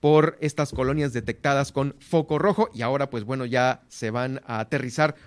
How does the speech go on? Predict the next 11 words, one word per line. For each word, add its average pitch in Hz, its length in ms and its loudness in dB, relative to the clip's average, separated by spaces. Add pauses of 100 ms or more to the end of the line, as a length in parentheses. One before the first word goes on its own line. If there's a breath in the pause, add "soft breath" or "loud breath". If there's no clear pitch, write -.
(160 soft breath)
otros 190 360 2
beneficios 139 720 -2 (240 soft breath)
de 156 260 2
tu 156 180 -4
bienes-, 113 360 -6
eh, 120 560 0
de 143 100 0
este 156 220 -2
programa. 160 480 2 (1000)
Tu 208 100 4
bienestar 151 500 2